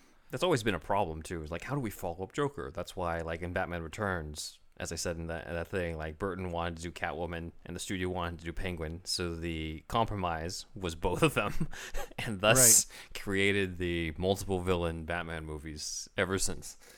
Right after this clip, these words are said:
Speaker 2: Right, right, yeah.
Speaker 1: So it, it's always been a problem. Yeah, <laughs>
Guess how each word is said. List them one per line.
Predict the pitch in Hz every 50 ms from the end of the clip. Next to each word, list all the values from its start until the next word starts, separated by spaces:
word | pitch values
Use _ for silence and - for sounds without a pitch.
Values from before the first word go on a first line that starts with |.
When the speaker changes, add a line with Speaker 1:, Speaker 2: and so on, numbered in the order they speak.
| - -
Speaker 2:
Right, | 117 113 117 113 110 104 104 - - - _
right, | - 113 110 107 107 104 - 110 - - - - -
yeah. | - 110 107 104 104 98
Speaker 1:
So | 95 - 101 90 87
it, | 87 87 71
it's | 95 101 -
always | 120 117 107
been | 113 104
a | 82
problem. | - 107 101 90 73 67 80 101 - - - - - -
Yeah, | 95 85 - - - - - - - -
<laughs> | - - _ - -